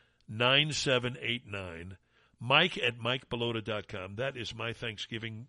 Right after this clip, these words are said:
Day gift to you. Can't beat it. You cannot beat it. All right, folks. We're gonna cut out a couple of minutes early. 'cause I got stuff to do.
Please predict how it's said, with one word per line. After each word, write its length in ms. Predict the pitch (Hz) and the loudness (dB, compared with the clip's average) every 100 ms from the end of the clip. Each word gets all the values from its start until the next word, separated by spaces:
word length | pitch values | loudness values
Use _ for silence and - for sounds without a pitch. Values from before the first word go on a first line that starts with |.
| _ 104 | _ -6
Day 320 | 104 104 110 - | -4 -4 -6 -10
gift 320 | 101 90 - - - | -6 -6 -10 -16 -8
to 100 | 107 | -8
you. 320 | 92 92 69 _ _ _ _ _ _ _ _ _ _ _ _ _ _ _ _ _ - | -6 -10 -12 _ _ _ _ _ _ _ _ _ _ _ _ _ _ _ _ _ -8
Can't 220 | 110 95 | -6 -4
beat 180 | 104 85 | -6 -8
it. 80 | - _ _ _ _ _ _ _ _ _ _ _ _ _ _ _ | -12 _ _ _ _ _ _ _ _ _ _ _ _ _ _ _
You 140 | 113 | -6
cannot 480 | 104 131 143 156 127 | -2 0 2 2 2
beat 200 | 123 113 | 2 0
it. 80 | 87 _ _ _ _ _ _ _ _ - - | -2 _ _ _ _ _ _ _ _ -10 2
All 80 | 135 | 6
right, 180 | 180 | 8
folks. 560 | - 160 160 - - - _ _ _ _ _ _ _ _ _ _ _ _ - | 8 4 4 0 -2 -6 _ _ _ _ _ _ _ _ _ _ _ _ -6
We're 80 | 131 | -4
gonna 100 | 127 | 2
cut 200 | - 170 | 8 8
out 100 | 156 | 8
a 40 | |
couple 260 | - 175 160 | 4 2 4
of 60 | |
minutes 240 | 165 156 170 | 4 6 6
early. 340 | 165 196 170 - - _ _ _ _ _ _ _ _ _ - | 6 6 4 -4 -20 _ _ _ _ _ _ _ _ _ -4
'cause 160 | 127 | 2
I 100 | 143 | 4
got 160 | 151 135 | 4 2
stuff 260 | - 151 - | 0 -2 0
to 60 | |
do. 300 | 147 180 - | 0 0 -2